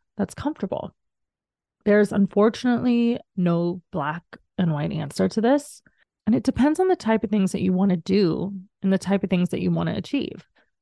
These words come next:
but also with the acknowledgement that a lot of that will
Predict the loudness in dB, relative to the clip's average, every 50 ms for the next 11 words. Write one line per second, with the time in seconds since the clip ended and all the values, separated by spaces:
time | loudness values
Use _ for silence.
0 | _ -2 -2 0 0 2 2 2 0 2 2 4 4 4 4 2 0 0 -2 -2
1 | 0 0 0 0 0 0 0 -2 -2 -2 0 0 0 0 -2 -4 -6 -6 -4 -2
2 | 0 0 0 0 0 0 0 0 0 -2 -2 -2 -4 -6 -8 -10